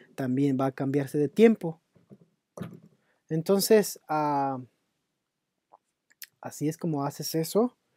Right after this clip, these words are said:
Ahora, lo otro que me preguntaron es, "Abel, ¿cómo preparas tus sonidos? ¿Cómo, ah, programas los sonidos para tener listo tu concierto?". Bueno, lo que hago es, como el ejemplo que ya tengo aquí,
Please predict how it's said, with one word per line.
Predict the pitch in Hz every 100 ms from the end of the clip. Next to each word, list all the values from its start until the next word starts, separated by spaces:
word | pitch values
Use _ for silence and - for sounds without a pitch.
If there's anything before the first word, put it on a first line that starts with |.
| _ _ -
Ahora, | 151 185 240 -
lo | 143 139
otro | 165 196 226
que | 190
me | 165
preguntaron | 131 143 135 131 151 175 156
es, | 151 147 143
"Abel, | 170 185 170 -
¿cómo | 196 208 190
preparas | - 175 165 180 185
tus | - 165
sonidos? | 156 156 151 -
¿Cómo, | - 170 175 156 135 - - - _
ah, | 135 127 -
programas | - 147 139 151 160 165 156
los | 131
sonidos | - 143 143 143 - -
para | 135 123 117 110 - _ _ -
tener | 135 143 139
listo | 139 143 - 139
tu | 139
concierto?". | - 127 117 135 127 - 127
Bueno, | 175 247 302 - _ _ _ _
lo | 170 180
que | - 170
hago | 190 208 240
es, | 190 208 - - - _ _
como | 147 139 135 127 123 127 143
el | 135
ejemplo | 131 151 156 170
que | 135
ya | 139
tengo | - 180 208
aquí, | - 175 190